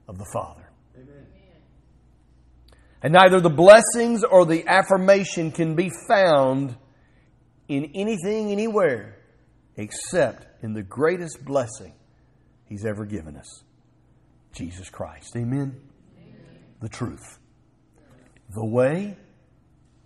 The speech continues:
Speaker 1: the truth. Halach emet. Amen. Amen. Stand with me, if you will. Where we come. I leave you with this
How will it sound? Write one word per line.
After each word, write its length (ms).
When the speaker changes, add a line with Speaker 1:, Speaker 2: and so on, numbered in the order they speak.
Speaker 1:
the 100
truth. 400
Halach 600
emet. 440
Amen. 380
Amen. 220
Stand 280
with 140
me, 120
if 60
you 100
will. 160
Where 160
we 140
come. 240
I 60
leave 180
you 120
with 180
this 160